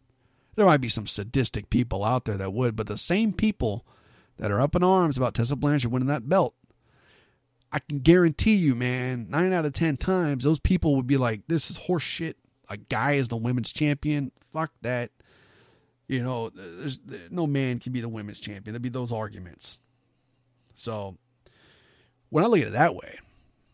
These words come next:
why the fuck is Tessa Blanchard the Impact champion, man?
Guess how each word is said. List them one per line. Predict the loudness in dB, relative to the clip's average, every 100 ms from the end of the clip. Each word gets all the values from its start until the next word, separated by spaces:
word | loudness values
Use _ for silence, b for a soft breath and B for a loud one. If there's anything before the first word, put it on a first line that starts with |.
| _ _ _ _
why | -4
the | -2
fuck | -2 -2 -2
is |
Tessa | -2 -2 -2
Blanchard | -2 0 0 0 -2
the |
Impact | -2 0 2 0 -2 -8
champion, | -2 0 0 -2 -8 -10
man? | -6 -6